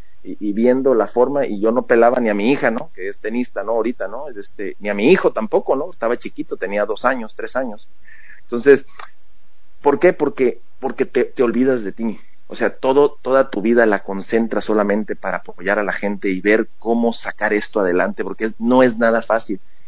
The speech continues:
En otros países existen el sistema, ya está clarito, ya saben cuándo son los eventos, sabe cuándo, cuando termina la temporada de básquetbol en Estados Unidos, este, o, o, o está terminando la de básquetbol, entra la de béisbol,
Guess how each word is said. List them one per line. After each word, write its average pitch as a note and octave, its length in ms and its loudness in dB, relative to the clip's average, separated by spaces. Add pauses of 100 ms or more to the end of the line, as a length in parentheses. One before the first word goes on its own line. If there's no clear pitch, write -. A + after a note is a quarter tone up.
(140)
En A2+ 200 4
otros D3 320 4
países A2+ 440 0
existen A2 480 2
el G2 200 4
sistema, A2+ 580 4
ya G#2 160 4
está A#2 300 0
clarito, G#2+ 580 0 (300)
ya A#2 120 2
saben B2 300 2
cuándo A#2+ 320 -2
son A#2+ 220 2
los G#2+ 180 2
eventos, B2 540 2 (240)
sabe A#2 280 6
cuándo, G#2 460 0
cuando G#2 240 -4 (100)
termina G#2+ 320 2
la A#2+ 160 6
temporada G#2 460 2
de G#2+ 80 4
básquetbol A2+ 540 2
en A2 80 0
Estados A2+ 400 -4
Unidos, A#2 480 0 (360)
este, G2+ 280 0
o, G2+ 60 6
o, G2 420 2
o G2 100 0
está A2 160 4
terminando A2+ 400 2
la A2+ 80 6
de G2+ 80 6
básquetbol, A2+ 540 4
entra A#2 280 2
la G#2 140 4
de F#2+ 140 4
béisbol, A2+ 580 2